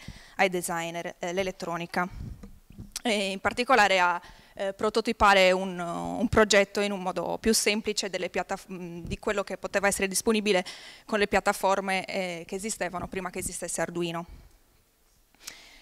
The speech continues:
È infatti programmabile con una versione semplificata del C plus plus ed è stato proprio pensato per ridurre al minimo lo sforzo iniziale nell'approccio all'informatica e all'elettronica.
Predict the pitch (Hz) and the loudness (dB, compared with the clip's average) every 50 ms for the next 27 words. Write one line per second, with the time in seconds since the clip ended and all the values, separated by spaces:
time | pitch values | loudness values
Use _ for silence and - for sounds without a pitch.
0 | - - - 240 240 240 - 262 247 - 226 - - 208 202 - 262 269 247 254 | -20 -4 2 2 2 4 6 4 4 4 4 4 4 4 6 6 4 6 8 6
1 | 269 233 262 254 240 220 - - 214 214 214 208 202 190 202 - - 208 202 202 | 6 6 6 6 6 4 4 2 0 2 4 2 4 4 4 2 4 2 2 0
2 | - 196 190 202 202 - 214 208 - 202 190 - 180 180 185 185 - - 196 - | 0 -4 -4 -6 -6 -4 -4 2 4 4 4 4 2 -2 0 0 0 -2 -2 0
3 | 196 185 - - - 170 160 170 - - - - - - - - - - - - | -2 -2 -2 -2 -4 -4 -4 -4 -2 -4 -4 -4 -6 -8 -10 -20 -20 -20 -20 -20
4 | - - - - - 226 214 240 240 - - 214 202 - 202 190 - - 214 185 | -20 -20 -12 0 2 4 4 4 2 4 2 2 2 2 -2 -2 4 4 4 4
5 | 185 190 - 233 240 247 - 247 233 - 233 214 - 196 196 208 220 226 226 202 | 4 2 4 4 4 6 6 6 6 4 4 -2 -2 -2 0 0 0 0 0 0
6 | 196 190 196 208 214 214 214 214 214 214 214 202 190 190 208 - - - 226 208 | 2 2 2 2 0 -4 -2 -2 -2 -2 0 0 2 2 0 0 0 0 0 0
7 | - - 214 196 208 214 - - 208 190 196 202 190 185 185 208 208 - - 208 | 2 0 0 0 0 -2 -2 0 2 2 2 2 0 0 0 0 0 0 -4 -4
8 | 196 202 - - - 196 190 - 180 180 196 196 180 - - 220 202 196 190 185 | -4 -4 0 2 2 2 2 2 2 2 2 0 -4 -2 -2 -2 -2 -2 -4 -6
9 | - 202 - - 170 170 165 175 170 - - 165 165 160 170 - - 175 175 | -8 -8 -8 -6 -4 -4 -4 -6 -6 -8 -8 -10 -8 -8 -10 -10 -8 -8 -8